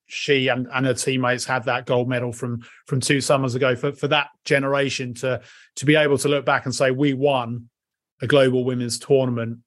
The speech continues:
But yeah, two years on, here we are in Australia and, and, and pretty much, uh,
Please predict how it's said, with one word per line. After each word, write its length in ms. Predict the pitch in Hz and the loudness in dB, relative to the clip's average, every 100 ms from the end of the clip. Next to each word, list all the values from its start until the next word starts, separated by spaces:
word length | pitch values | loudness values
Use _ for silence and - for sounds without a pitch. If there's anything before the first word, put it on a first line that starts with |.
| _ | _
But 120 | - | -6
yeah, 200 | 127 123 | 2 2
two 200 | 117 - | 4 2
years 240 | 139 127 120 | 4 4 2
on, 160 | 120 | -2
here 180 | 113 127 | 0 -2
we 120 | 120 | -2
are 160 | 120 117 | -2 -2
in 80 | 117 | -2
Australia 500 | 113 - 120 113 117 | -4 2 2 2 -4
and, 160 | 113 | -4
and, 240 | 120 123 123 | -6 -10 -8
and 160 | 120 | -10
pretty 200 | 117 127 | -2 0
much, 340 | 127 127 - 131 | 2 -2 -2 0
uh, 200 | 120 | 0